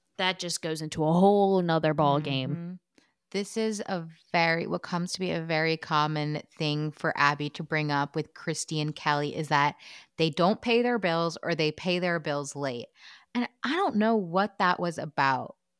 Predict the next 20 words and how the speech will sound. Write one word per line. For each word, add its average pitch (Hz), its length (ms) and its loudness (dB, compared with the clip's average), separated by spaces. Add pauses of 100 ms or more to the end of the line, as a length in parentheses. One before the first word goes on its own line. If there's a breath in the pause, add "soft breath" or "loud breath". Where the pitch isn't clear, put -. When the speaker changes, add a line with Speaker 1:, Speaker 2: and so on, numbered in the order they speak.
(140)
Speaker 2:
Well, 175 400 4
I 190 100 4
mean, 165 260 0
I 185 100 0
do 180 140 0
know. 127 220 -4
It 156 80 -4
was 160 180 -2
Abby 160 260 2
just - 220 -10
making 156 280 0
up 147 140 0
Speaker 1:
<laughs> - 60 -18
Speaker 2:
crap. - 320 -6 (1040 loud breath)
Speaker 1:
She 294 160 4
was 277 160 0
making 311 340 2
stuff 208 320 0
up, 196 320 0
or 214 340 2